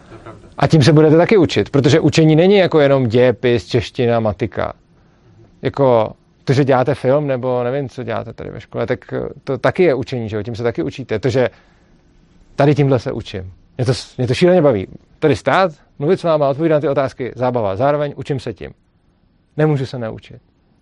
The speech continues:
Speaker 2: A mám k tomu vztah. Ale kdybych měl trávit celý den tím, že budu na té druhé straně, ale to by ještě bylo v pohodě, kdyby to bylo něco, co jsem tam přišel si poslechnout, to dělám často. Ale když mi někdo řekne, jako,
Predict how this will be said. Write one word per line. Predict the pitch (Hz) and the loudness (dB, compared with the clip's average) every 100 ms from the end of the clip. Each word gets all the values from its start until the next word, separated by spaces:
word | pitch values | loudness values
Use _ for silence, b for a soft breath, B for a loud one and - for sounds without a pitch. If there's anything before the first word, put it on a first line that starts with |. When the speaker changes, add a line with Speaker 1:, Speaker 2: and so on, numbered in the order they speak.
| _ | _
Speaker 2:
A | 143 | -2
mám | 147 | 0
k | - | 0
tomu | 143 | -4
vztah. | 120 - 98 113 _ _ _ _ _ _ | -4 -8 -12 -12 _ _ _ _ _ _
Ale | 143 143 139 135 139 _ _ _ _ _ _ _ _ | 0 2 2 -2 -10 _ _ _ _ _ _ _ _
kdybych | - 147 156 | -4 0 2
měl | 165 | 2
trávit | 151 147 147 143 - _ _ _ _ _ _ _ _ _ _ - | 2 2 2 -2 -6 _ _ _ _ _ _ _ _ _ _ 0
celý | 147 | 2
den | 139 147 | 4 0
tím, | 127 127 170 | 0 0 0
že | 151 | -2
budu | 139 143 139 127 131 _ _ _ _ | -4 -2 -2 -4 -10 _ _ _ _
na | 135 | -2
té | 147 | 0
druhé | 123 123 | 2 2
straně, | 127 - 151 170 | 0 -2 0 0
ale | - 147 - _ _ _ | 0 -2 -2 _ _ _
to | 160 | 0
by | 151 | 2
ještě | 160 175 | 2 2
bylo | 160 | 0
v | - | 2
pohodě, | 196 156 | 0 0
kdyby | 127 | -4
to | 135 | -6
bylo | 123 131 | -4 -4
něco, | 123 123 | -6 -8
co | 117 | -14
jsem | 104 120 | -12 -6
tam | 123 | -6
přišel | 117 107 123 | -6 -8 -8
si | 120 | -6
poslechnout, | 113 117 117 110 | -10 -8 -8 -8
to | 104 | -8
dělám | 107 127 90 92 _ _ | -4 -2 -4 -10 _ _
často. | - 110 - - b b b b b b | -14 -14 -14 -20 b b b b b b
Ale | - 131 127 - _ _ _ _ - | -2 0 0 -4 _ _ _ _ -8
když | 123 | -2
mi | 143 | 2
někdo | 135 | 2
řekne, | 143 143 143 | 2 2 0
jako, | 127 135 | -2 -6